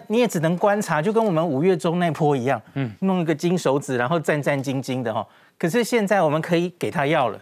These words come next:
Speaker 1: 假如我们以后有这个药之后，
Speaker 2: 嗯哼。
Speaker 1: 他在家里的时候，其实已经可以开始治疗了。
Speaker 2: 嗯。
Speaker 1: 那我觉得，对于假如以后我们开放了，
Speaker 2: 嗯哼。
Speaker 1: 那开放的意思并，跟病毒共存，就是你，你让这个病毒可以一定程度在这个社，社会流行。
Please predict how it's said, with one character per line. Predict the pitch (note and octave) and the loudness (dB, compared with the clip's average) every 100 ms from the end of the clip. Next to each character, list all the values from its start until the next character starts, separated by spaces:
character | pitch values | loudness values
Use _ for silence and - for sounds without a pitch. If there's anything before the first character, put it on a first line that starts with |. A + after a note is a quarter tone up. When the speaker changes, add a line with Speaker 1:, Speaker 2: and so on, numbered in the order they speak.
| _ | _
Speaker 1:
假 | - B2+ | -4 -2
如 | D3 E3 | -2 -2
我 | D3+ | -2
们 | C#3+ | -2
以 | C#3 | -2
后 | D#3+ | -2
有 | C3 | -2
这 | A#2+ | -2
个 | D3+ C3+ | -2 0
药 | D#3 B2+ | 0 -2
之 | C3+ | -4
后， | B2 C3+ | -2 0
Speaker 2:
嗯 | D3 D#3 | 2 0
哼。 | F#3 - | -2 -4
Speaker 1:
他 | A#3 | -2
在 | A#3+ | 0
家 | - A3 G#3+ | 2 0 2
里 | F3+ | 0
的 | C3 | -2
时 | E3 | 0
候， | F#3 | -2
其 | - D#3+ | -2 -4
实 | E3 | -2
已 | D3+ | -2
经 | G#2+ E3 | -2 -4
可 | E3+ D3+ | -2 -4
以 | |
开 | G#2+ C#3+ | -2 -6
始 | C3+ G2+ | -6 -10
治 | - C3+ | -8 -4
疗 | G#2+ | -4
了。 | - D3+ | -6 -4
Speaker 2:
嗯。 | C#3+ G#2+ - | -4 -4 -6
Speaker 1:
那 | A#3+ | -2
我 | G#3+ | 0
觉 | D3+ D#3+ | 2 0
得， | E3 | 0
对 | - A3 | 2 2
于 | F3 D#3 | 2 0
假 | D3 B2 | 0 -2
如 | C#3+ E3+ | 0 -4
以 | D3 - | -4 -2
后 | G#3 F3 | 0 2
我 | |
们 | B2+ B2+ | 0 -4
开 | - F#3+ | -4 -4
放 | F3+ F#3 C3+ | 0 -2 -2
了， | G#2 - | -6 -6
Speaker 2:
嗯 | D#3+ D3 | -2 0
哼。 | E3 E3 | -2 -4
Speaker 1:
那 | G#3+ A3 - _ | -2 -4 -4 _
开 | - A#3+ | -4 -2
放 | B3+ G#3 | 0 2
的 | |
意 | G#3 | 2
思 | G3 G#3 | 0 -4
并， | A3+ G#3 | -2 -2
跟 | - A3 | 0 0
病 | A3 | 2
毒 | F3+ | 2
共 | F3+ G3 | 2 0
存， | E3 | 0
就 | E3 | 0
是 | F#3+ F#3 | 0 0
你， | C#3 C#3+ - _ _ _ | -2 -4 -10 _ _ _
你 | F3 D#3+ | 0 2
让 | A#3 G#3+ E3+ | 4 2 0
这 | G#3 | 0
个 | F#3 | 2
病 | E3+ F#3 | 2 2
毒 | D3 | 0
可 | C#3 E3 | 0 0
以 | D3+ | 0
一 | C3 | -2
定 | D#3 G3+ | -2 0
程 | D#3+ C#3 C3 | 0 -4 -4
度 | E3+ | -2
在 | D#3+ D3 | 0 0
这 | C#3 | -2
个 | C3+ C3+ | -4 -4
社， | - D#3 | -2 -2
社 | - D#3+ D#3+ | -4 -4 -4
会 | C#3+ D3 | -2 -2
流 | B2 A#2+ | 0 -2
行。 | C#3 - G#2 | -2 -4 -8